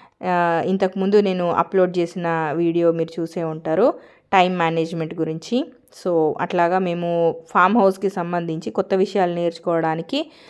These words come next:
ఆ, వెళ్ళి వచ్చిన తర్వాత నెక్స్ట్ డే రోజు వ్లాగ్ ఇది.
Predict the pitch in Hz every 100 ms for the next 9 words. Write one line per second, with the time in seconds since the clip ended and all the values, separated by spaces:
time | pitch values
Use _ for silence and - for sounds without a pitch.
0 | - - - 180 175 170 170 165 170 180
1 | 190 220 202 180 - 202 180 170 170 214
2 | 185 185 - 220 180 175 165 165 165 160
3 | 156 160 175 254 -